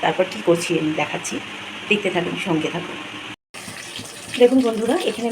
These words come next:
মাছের মাথা ভাজা বসিয়ে দিয়েছি, আর এদিকে আমার লাউটাও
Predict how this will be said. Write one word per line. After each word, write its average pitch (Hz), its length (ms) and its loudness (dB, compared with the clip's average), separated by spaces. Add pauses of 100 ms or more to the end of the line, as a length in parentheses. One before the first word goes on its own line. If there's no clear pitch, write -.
মাছের 208 280 2
মাথা 170 240 -2
ভাজা 180 240 4
বসিয়ে 175 300 0
দিয়েছি, 165 300 2 (640)
আর 151 260 2 (300)
এদিকে 208 220 4 (100)
আমার 175 160 6 (1400)
লাউটাও 180 240 6